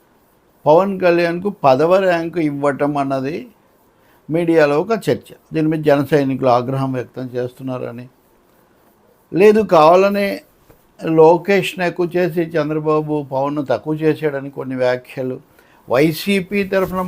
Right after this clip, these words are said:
మాట్లాడేవాళ్ళు కూడా కొంతమంది చంద్రబాబు చాలా అన్యాయం చేశాడని చెప్పడం, ఇవన్నీ చాలా హాస్యాస్పదమైన విషయాలు. ఎందుకంటే లోకేష్కి వచ్చింది కూడా ఎనిమిదో ర్యాంకే, ఎనిమిదికి పదికి మధ్యలో ఉండేది ఒకటే కదా. కాబట్టి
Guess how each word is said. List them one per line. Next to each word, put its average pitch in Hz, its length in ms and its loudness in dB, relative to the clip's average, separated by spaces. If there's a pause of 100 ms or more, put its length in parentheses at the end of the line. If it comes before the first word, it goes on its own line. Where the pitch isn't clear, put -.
మాట్లాడేవాళ్ళు 170 560 2
కూడా 170 140 -2 (100)
కొంతమంది 156 480 0 (560)
చంద్రబాబు 151 500 2
చాలా 143 240 0
అన్యాయం 127 360 -2
చేశాడని 143 460 -2
చెప్పడం, 151 360 -4
ఇవన్నీ 240 260 -10 (180)
చాలా 147 220 -4 (920)
హాస్యాస్పదమైన 170 1120 -2
విషయాలు. 131 340 -10
ఎందుకంటే 190 340 -8 (180)
లోకేష్కి 147 680 -4
వచ్చింది 165 320 -6
కూడా 202 200 -2
ఎనిమిదో 175 340 -2
ర్యాంకే, 160 360 -4 (1040)
ఎనిమిదికి 165 460 0
పదికి 156 380 0
మధ్యలో 147 420 -2
ఉండేది 156 260 -2
ఒకటే 208 260 -4 (100)
కదా. - 160 -14 (1500)
కాబట్టి 214 320 0